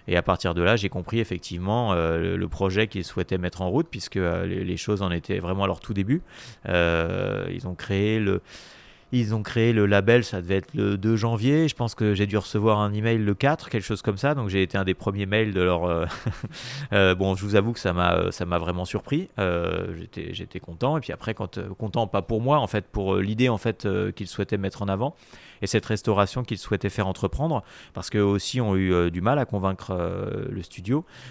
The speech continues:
Donc c'est tout un travail, en fait. C'est, à chaque fois, tout est un travail. Euh, rien ne se fait jamais tout seul. Et donc il y a tout un esprit d'entreprise à nouveau. Euh, là, c'est de la part de, de, de cette équipe-là, euh, équipe réduite, hein. Euh, c'est un, c'est un label, ils sont pas nombreux.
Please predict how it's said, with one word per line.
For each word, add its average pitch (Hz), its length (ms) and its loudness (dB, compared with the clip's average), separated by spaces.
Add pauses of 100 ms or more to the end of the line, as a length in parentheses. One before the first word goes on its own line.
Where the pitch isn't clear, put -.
(140)
Donc 87 140 -8
c'est - 100 -4
tout 139 160 -8
un 160 80 0
travail, 156 320 2
en 113 60 0
fait. 117 180 0
C'est, - 140 -6
à 123 40 -2
chaque 139 220 -2
fois, 147 160 0
tout - 240 -8
est 127 80 -6
un 127 80 -2
travail. 104 380 -2 (380)
Euh, 92 520 2
rien 110 220 0
ne 127 40 -2
se 117 120 -4
fait 104 160 0
jamais 98 240 2
tout - 120 -14
seul. 156 300 -2 (340)
Et 101 60 -6
donc 104 200 -2
il - 20 2
y 104 40 2
a 95 40 0
tout - 180 -8
un 107 140 0
esprit 107 320 -2
d'entreprise 107 500 -2
à 101 80 4
nouveau. 113 480 2
Euh, 90 160 0
là, 95 140 4
c'est - 160 -4
de 92 40 -4
la 87 100 0
part 95 220 -2
de, 92 160 -4
de, 95 280 -4
de 95 100 -8
cette - 240 -8
équipe-là, 101 480 0
euh, 87 80 0
équipe - 240 -8
réduite, 143 320 -2
hein. 107 180 0
Euh, 98 300 -4
c'est - 140 -8
un, 87 120 -6
c'est 92 120 -8
un 92 60 -6
label, 98 300 -2
ils 107 60 -6
sont - 120 -10
pas 101 120 0
nombreux. 98 300 0